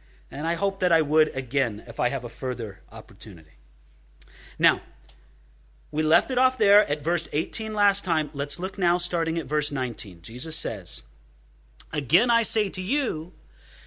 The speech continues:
that if two of you agree on earth concerning anything that they ask, it will be done for them by my Father in heaven. For where two or three are gathered in my name, I am there in the midst of them."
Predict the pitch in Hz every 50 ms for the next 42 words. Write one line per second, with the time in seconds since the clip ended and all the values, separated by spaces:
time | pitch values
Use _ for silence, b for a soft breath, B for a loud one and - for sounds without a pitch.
0 | b b b 151 165 175 180 180 - - - - - - 277 302 320 339 320 285
1 | 190 185 190 208 208 208 208 202 175 147 190 202 220 226 233 220 214 220 214 214
2 | - 208 247 269 277 262 226 - - - 196 180 - - 214 220 214 214 220 220
3 | - - 233 254 285 320 330 339 311 - 277 254 240 220 226 214 - 240 226 226
4 | 185 220 262 262 226 180 165 175 - - - B B B B B B - - 311
5 | 339 277 - 233 269 285 277 269 185 262 262 254 190 170 262 277 311 349 349 311
6 | - 262 214 180 175 175 214 254 180 214 214 220 226 233 233 240 233 - - 214
7 | 202 208 208 226 233 240 254 269 302 330 311 320 262 180 135 B B B B B
8 | - 233 233 233 240 233 233 233 - - - - 277 302 320 339 339 311 - 202
9 | 208 220 - - - 226 247 269 285 302 269 - 185 196 190 151 143 202 208 220
10 | 247 262 254 269 269 262 - 185 185 180 170 175 190 220 247 269 285 285 254 214
11 | 185 175 170 165 160 170 175 b b b b b b - 170 196 226 233 240 247
12 | 240 190 185 185 160 147 175 185 190 196 196 196 196 - 170 156 156 147 143 143
13 | 135 - - - 120 90 85 87 65